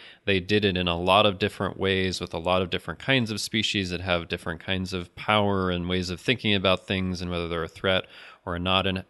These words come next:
and how you think about it. And of course, there are others that aren't on this list. Like, ones that I thought of were the nanites in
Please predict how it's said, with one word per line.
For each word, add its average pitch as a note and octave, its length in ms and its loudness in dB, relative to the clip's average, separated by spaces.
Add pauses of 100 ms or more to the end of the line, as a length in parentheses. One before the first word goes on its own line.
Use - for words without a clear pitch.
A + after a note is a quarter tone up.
and F#2+ 160 -4
how G#2 100 -2
you F#2 140 2
think G2+ 240 -4
about F2 240 2
it. E2+ 120 -2 (240)
And B2 120 4
of B2+ 60 2
course, F#3+ 180 4
there A2 140 6
are - 80 2
others G#2 360 6
that F2+ 240 2 (220)
aren't A2 200 2
on F#2 200 0
this F2 240 -4
list. F2 200 -2
Like, F2 140 0
ones F#2+ 220 0
that F#2 100 -4
I G2 120 6
thought G2 280 4
of F#2 240 2
were F2+ 180 -2
the F2 120 -6
nanites F#2 580 0
in E2+ 260 -4